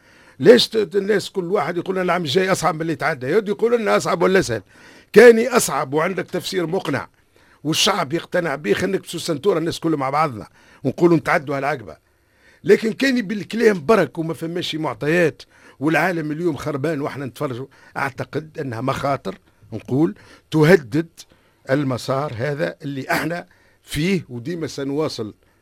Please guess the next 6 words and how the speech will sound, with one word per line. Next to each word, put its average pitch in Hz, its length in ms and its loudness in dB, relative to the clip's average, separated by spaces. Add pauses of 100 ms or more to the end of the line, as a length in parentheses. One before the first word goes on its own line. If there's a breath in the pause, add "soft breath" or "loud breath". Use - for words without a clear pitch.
نقده، 160 440 0 (320 loud breath)
وحتى 185 540 -2
لو 156 200 0
فرضاً 131 520 -2 (100)
ما 120 100 -4
نجحش 156 480 0